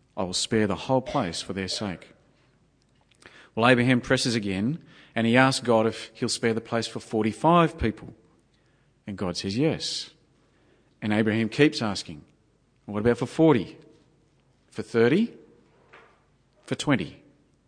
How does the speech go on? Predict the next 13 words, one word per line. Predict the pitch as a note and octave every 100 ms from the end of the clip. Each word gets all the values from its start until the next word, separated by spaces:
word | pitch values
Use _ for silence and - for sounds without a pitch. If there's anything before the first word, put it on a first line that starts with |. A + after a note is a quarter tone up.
| _ _ _ _ _ _ _ _ _
How | -
about | C3 A2+
ten? | - C3 F2+ C#2+ - _ _ _ _ _ _ _ _ _ _ _ _
Each | D3+ D#3+ -
time | - D#3+ B2 G2+
God | A#2 A#2
says, | - G#2 E2 C2+ - - _ _ _ _ -
"If | A#2+
there's | - G#2 F#2
righteous | A2 C#3+ - D#3+ -
people | - C3 C3 C#3 -
in | F2+ E2
there, | E2 F2+